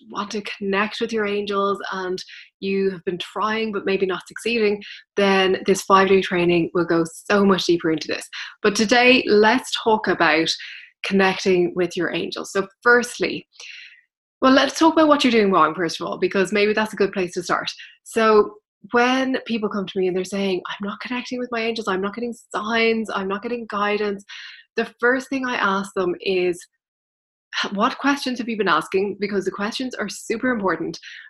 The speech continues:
"And have you been listening?" So I always compare it to a conversation that you would have with a friend.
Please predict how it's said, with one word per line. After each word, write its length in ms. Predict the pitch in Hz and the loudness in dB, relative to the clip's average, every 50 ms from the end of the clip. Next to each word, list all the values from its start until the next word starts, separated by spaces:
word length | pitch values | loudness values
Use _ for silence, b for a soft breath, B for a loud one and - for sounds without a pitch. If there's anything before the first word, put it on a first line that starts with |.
| B _ - | B _ 4
"And 520 | - 208 208 208 208 208 208 196 202 208 - - - - - | 4 6 6 6 4 2 0 -2 -6 -10 -10 -6 -4 -4 -2
have 200 | - 196 196 190 | 0 0 0 0
you 160 | 196 196 202 196 | 0 -2 -2 0
been 160 | 196 185 180 | -2 -2 0
listening?" 500 | 175 175 175 170 - 175 - - - - B B B B B | -2 -2 -2 -4 -6 -10 -10 -10 -10 -14 B B B B B
So 100 | _ 214 | _ 2
I 40 | 214 | 4
always 200 | 220 220 247 254 | 6 6 4 4
compare 360 | - 277 254 - 214 214 202 | 2 -2 -4 -2 -2 -2 -2
it 60 | 202 202 | -2 0
to 120 | - 202 | 0 0
a 40 | 185 190 | 0 0
conversation 640 | - 190 180 185 190 185 190 180 175 170 - 170 170 | -4 -6 -6 -6 -6 -4 -2 -2 -2 -2 -2 -4 -4
that 160 | 165 - - | -4 -4 -4
you 60 | 180 | -4
would 100 | 165 170 | -6 -4
have 220 | - 180 170 165 165 | -4 -6 -6 -4 -6
with 140 | 151 - | -10 -12
a 60 | 175 - | -12 -8
friend. 360 | - 180 175 - - - - | -4 -2 -2 -2 -2 -6 -10